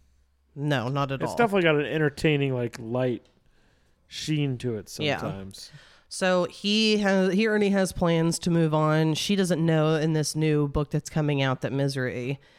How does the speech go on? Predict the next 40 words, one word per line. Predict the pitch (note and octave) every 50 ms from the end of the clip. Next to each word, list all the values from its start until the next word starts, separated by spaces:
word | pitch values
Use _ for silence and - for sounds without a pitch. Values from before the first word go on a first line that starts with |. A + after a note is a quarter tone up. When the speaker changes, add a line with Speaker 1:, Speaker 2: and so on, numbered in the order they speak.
| - - _ _
Speaker 1:
is | - C#3+ D3 C#3+ C#3 C3 C3 - - - _ _ _ _ - D#3
going | D3 D3+ D3 C3+ C3 C#3 B2+ B2+ - -
to | - - D#3+ D3+ D3 D3 C#3+
no | C#3+ C#3+ C#3+ C#3
longer | C3+ C#3 C#3 C3+ C#3 C3+ C#3 C#3 C#3
be | C3+ C#3+
alive. | C#3+ C3+ B2+ B2+ B2 B2+ B2 B2+ B2+ C3 C3+ - - _ _ _ _ _ _ _ _ _ -
Um, | D3 E3+ E3+ D#3+ D#3+ E3+ - _ -
<clears throat> | C4 C#4 B3+ A3+ G#3+ G3+ F3 -
so | - - F3+
she | E3 - - G3
does | E3+ F#3 F3 F#3 F#3+ F3+
ask, | C#3 D#3 C#3+ C3 C3+ C#3+ D3 - - - - - -
before | D#3+ D#3 D3+ - E3+ D#3
she | D3+ - E3
knows | D#3+ D#3+ D#3+ D3
anything | D#3 D#3 D#3 D3+ F3 D#3 D#3
about | D#3 D3 D3+ D3 D3+ D3 C3+ - - _ _ _ _ _ _ _ _ _ _ _ -
what | D3+ D3+ D#3 D3+ C#3+
is | - D#3+ E3 D#3+ D3+ D3 D3 C3+
the | C3+ D#3
context | D3 - D#3+ C#3+ C#3+ C#3+ C#3 E3+ D3 C#3+ C#3+ - -
of | D#3 C#3+ C#3+
the | C#3+
book | C#3+ D3+ D#3 C#3
getting | - D#3+ D3 C#3+
ready | C#3+ C#3 C3
to | B2+
come | - E3 D#3
out, | D#3+ F3 E3 B2+
she | - - - - D#3 D3 -
asks | B2+ C3 C3 B2+ C3 - - - - - - - - _ _ _ _ _ _ _
if | - D#3 E3 D3
she | - - - - C3 B2+ B2
can | - - E3 D#3 D3 C#3+ B2+
read | - G#2+ A2+ - G#2 C#3 C3 - - _ _ _ _ _ _ _ _ _ _
what | - C3+ C3 - -
he | C3 D#3
typed | C#3+ - D#3 D3+ D#3 - - A#3+
up. | C4 B3 D#3 - - _